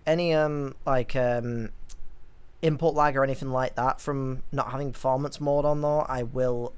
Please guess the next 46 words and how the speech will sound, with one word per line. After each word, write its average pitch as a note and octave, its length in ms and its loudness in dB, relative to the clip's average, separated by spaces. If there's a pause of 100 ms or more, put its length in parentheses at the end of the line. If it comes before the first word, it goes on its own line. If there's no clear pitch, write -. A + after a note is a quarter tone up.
put - 200 -6
that A#2 180 -2
back G#2 240 -2
on. F#2+ 220 -4 (600)
But, C3+ 160 4
uh, A#2+ 400 4 (280)
anyway, G2+ 380 -4 (120)
gonna B2+ 180 -4
leave A#2 200 -4
that G#2 160 -6
as G#2 140 -6
that G2+ 180 -4
is. F#2+ 260 -8 (800)
Brightness, F#3 500 4
for - 140 -4
now, C#3 240 2
we'll C#3 160 2
just C3 220 -4
leave A#2+ 160 -2
that F2+ 160 0
as F#2+ 100 -4
that F#2+ 220 -2 (100)
is. F2 300 -8 (500)
Uh, D3 400 0
da, C#3+ 160 -4
da, C3+ 100 -8
da, C3 140 -4
da, B2 120 -4
da, D3+ 260 -2
that C#3+ 240 -2
seems C3+ 320 -4
fine. D3 440 0
Okay, C3+ 520 -2
language B2 380 -4
and A#2 140 -4
subtitles. B2+ 1120 -4
Subtitles A#2+ 560 -6
are G#2+ 160 -4
on, A#2+ 240 -2
that's G2+ 220 -6
fine, A#2 320 0
that's G#2+ 240 -4
all G#2+ 180 -2
I G#2 40 -4
really G#2 340 -4
need. C3 420 -8